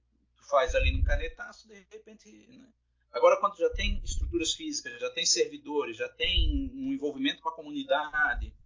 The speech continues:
é, essa é a visão que eu tenho. E nós temos avançado, ah, acho que avançamos algumas coisas, mas eu acho que um avanço mais significativo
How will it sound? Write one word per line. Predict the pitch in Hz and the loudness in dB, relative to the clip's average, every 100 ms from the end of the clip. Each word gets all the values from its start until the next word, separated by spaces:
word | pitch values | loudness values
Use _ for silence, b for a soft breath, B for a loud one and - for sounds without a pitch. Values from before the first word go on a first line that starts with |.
| _ _ _ _ _ _ - | _ _ _ _ _ _ -2
é, | 117 120 113 113 113 120 139 | 0 2 2 0 -6 2 4
essa | - 190 | 4 0
é | |
a | 180 | -6
visão | 165 170 | -10 -14
que | 185 | -18
eu | |
tenho. | - 165 135 113 117 117 | -8 -4 -2 -4 -10 -16
E | 135 | -2
nós | - - | 2 4
temos | 226 220 220 | 4 4 2
avançado, | 226 240 - 202 214 247 - _ | 2 4 4 4 2 0 -8 _
ah, | 120 117 113 120 | -10 -4 -2 -2
acho | 123 | -6
que | - | -12
avançamos | 131 135 131 131 | -10 -6 -6 -8
algumas | 135 135 143 | -12 -12 -10
coisas, | - 147 - _ - - b b b b _ | -10 -10 -14 _ -4 -4 b b b b _
mas | 214 240 | 2 4
eu | 208 151 | 6 6
acho | 127 127 - | 6 4 -4
que | - | -6
um | 156 | 0
avanço | 156 147 185 - 147 | -2 -2 -16 -16 -10
mais | 160 226 | -10 -10
significativo | - 156 139 - 120 - 170 180 _ | -12 -12 -20 -18 -20 -16 -16 -16 _